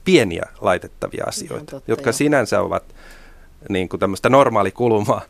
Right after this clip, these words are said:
Speaker 1: mutta kun niitä tulee heti kaupan jälkeen paljon, niin se aiheuttaa erimielisyyttä.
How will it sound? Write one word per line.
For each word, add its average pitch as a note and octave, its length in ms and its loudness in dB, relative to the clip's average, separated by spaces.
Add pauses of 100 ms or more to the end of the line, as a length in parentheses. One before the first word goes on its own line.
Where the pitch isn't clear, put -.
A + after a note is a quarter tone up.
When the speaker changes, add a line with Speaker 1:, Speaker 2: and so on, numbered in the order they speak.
(220)
Speaker 1:
mutta A2 180 -2
kun A#2 100 0
niitä A2+ 160 2
tulee A2+ 260 2
heti A#2+ 240 2
kaupan F#2+ 300 0
jälkeen F2 280 -2
paljon, F#2 440 -2 (140)
niin G2 120 -10
se - 180 -6
aiheuttaa - 400 -10
erimielisyyttä. - 640 -16